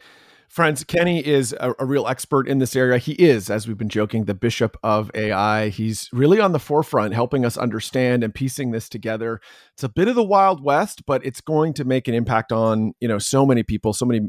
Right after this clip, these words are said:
you know, ministries. It's gonna help us reach more people. I know there's so many church leaders that are listening in are saying, "Listen,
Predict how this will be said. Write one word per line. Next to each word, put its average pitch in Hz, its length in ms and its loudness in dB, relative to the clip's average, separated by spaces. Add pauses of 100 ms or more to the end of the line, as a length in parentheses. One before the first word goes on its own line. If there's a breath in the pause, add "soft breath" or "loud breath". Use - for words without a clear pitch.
(120)
you 117 180 0
know, 107 80 0
ministries. 107 640 0
It's - 80 -10
gonna 113 180 0
help 117 260 2
us 110 240 0
reach 120 300 -4
more 107 140 -2
people. 117 320 -4
I 107 60 -4
know 110 180 -2
there's 101 240 -8 (400 loud breath)
so 156 200 -2
many 143 140 0
church - 240 -6
leaders 110 220 -2
that 110 100 -2
are 110 80 -2
listening 113 320 -4
in 113 140 -2
are 107 60 -4
saying, 107 200 -6
"Listen, 110 300 -4